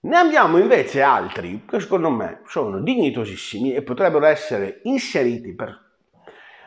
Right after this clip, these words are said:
rinfo-, per rinforzare, per, ma aggiungere anche uomini a un certo punto, perché quello piace al mister, piace la panchina corta, però poi si è visto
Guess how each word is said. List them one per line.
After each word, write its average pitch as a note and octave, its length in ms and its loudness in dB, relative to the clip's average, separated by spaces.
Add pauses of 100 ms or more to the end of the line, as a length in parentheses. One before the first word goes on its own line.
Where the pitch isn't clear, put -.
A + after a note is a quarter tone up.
rinfo-, D3+ 720 0
per C3 260 4 (200)
rinforzare, B2 960 4
per, B2 420 2
ma C3 220 -2
aggiungere E3 440 4
anche F3 280 2
uomini B2+ 500 2
a A#2 40 -4
un A2+ 40 -6
certo A2+ 300 -8
punto, B2+ 280 0
perché G2 300 -2
quello A#2+ 260 2
piace G2+ 480 -2 (300)
al G#2 80 -4
mister, C3 380 0
piace B2 320 2
la G#2 80 4
panchina A#2 440 -2
corta, C3 360 2
però A#2+ 200 2
poi A2+ 160 2
si - 120 -4
è B2 40 2
visto A#2+ 760 -2